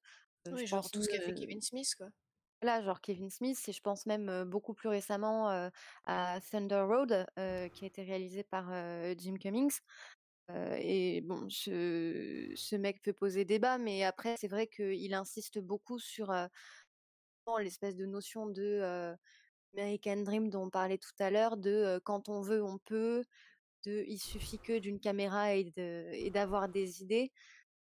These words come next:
Speaker 1: Je suis pas forcément d'accord, mais en tout cas, c'est la preuve que,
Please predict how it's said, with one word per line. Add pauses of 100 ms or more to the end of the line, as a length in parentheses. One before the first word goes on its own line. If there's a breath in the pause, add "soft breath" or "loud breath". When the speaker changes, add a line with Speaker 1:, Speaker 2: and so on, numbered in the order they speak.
(140)
Speaker 1:
Je
suis
pas
forcément
d'accord,
mais
en
tout
cas,
c'est
la
preuve
que,